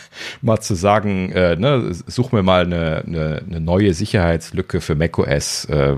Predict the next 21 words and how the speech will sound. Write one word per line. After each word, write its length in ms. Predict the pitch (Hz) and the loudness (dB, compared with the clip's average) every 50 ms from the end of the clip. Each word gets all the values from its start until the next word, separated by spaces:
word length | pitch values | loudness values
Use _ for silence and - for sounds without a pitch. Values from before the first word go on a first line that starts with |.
| 65 - | -2 -6
damit 400 | - - - 69 67 78 76 - | -6 -4 -2 -2 -2 -2 -4 -4
ich 100 | - - | -4 -2
damit 260 | - 69 71 73 71 | -2 0 0 -2 -2
einen 240 | 69 - - 69 67 | -2 -2 -2 -2 -2
Exploit 640 | 69 - - - - - 76 73 71 - - - - - _ _ _ - _ | -2 -4 -6 -6 -2 0 0 0 0 -2 -6 -12 -16 -18 _ _ _ -20 _
für 420 | - - - - - - - - - _ _ _ _ _ _ _ | -18 -10 -6 -4 -2 -2 -4 -6 -10 _ _ _ _ _ _ _
meinen, 560 | - - 76 71 69 67 67 67 65 65 64 _ - | -2 0 0 0 0 0 -2 -4 -6 -6 -10 _ -10
meinen 360 | 117 71 69 69 71 69 71 | -8 -6 -6 -6 -6 -6 -6
Mac 260 | 71 - - - - | -6 -8 -8 -8 -8
machen 260 | - - - - - - | -8 -8 -8 -12 -16 -12
kann. 260 | - - 76 131 156 - _ _ _ _ - - | -8 -4 -4 -4 -4 -6 _ _ _ _ -20 -14
Und, 400 | - 73 71 71 71 - - - - | -10 -10 -10 -10 -12 -14 -16 -12 -10
äh, 200 | 71 69 69 65 - _ _ - - - - - - - - _ _ _ _ _ _ _ - | -8 -8 -8 -8 -10 _ _ -20 -20 -20 -20 -20 -20 -20 -20 _ _ _ _ _ _ _ -4
dann 400 | - 78 71 73 76 73 - - | -2 -2 0 0 -2 -4 -6 -6
sagt 300 | - - 87 82 - - | -2 0 0 0 2 2
er, 200 | 87 80 - - - - - - | 0 0 0 -4 -16 -16 -10 -4
"Nee, 240 | - 95 95 90 | 0 2 4 4
mach 180 | 85 80 73 69 | 4 2 2 0
ich 100 | 71 - | -2 -6
dir 120 | - 73 | -6 -8
nicht, 280 | 67 - - - - | -8 -8 -12 -14 -16